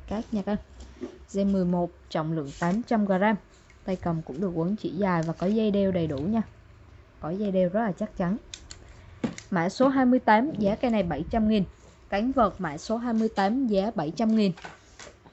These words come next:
Và cuối cùng, mã số hai mươi chín thì em sẽ lên một cây cần súp nha.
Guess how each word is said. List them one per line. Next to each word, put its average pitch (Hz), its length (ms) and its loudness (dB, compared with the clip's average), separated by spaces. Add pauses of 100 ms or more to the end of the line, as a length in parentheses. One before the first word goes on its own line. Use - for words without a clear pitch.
(2500)
Và 240 220 -2
cuối 294 200 -4
cùng, 247 240 2 (120)
mã 165 180 -6
số 262 200 -4
hai 254 120 0
mươi 240 140 2
chín 247 440 -2
thì 220 100 -2
em 202 100 -2
sẽ 190 140 -6
lên 214 200 -2
một 190 160 -4
cây 208 120 -2
cần 185 240 -2
súp 294 340 0
nha. 262 120 0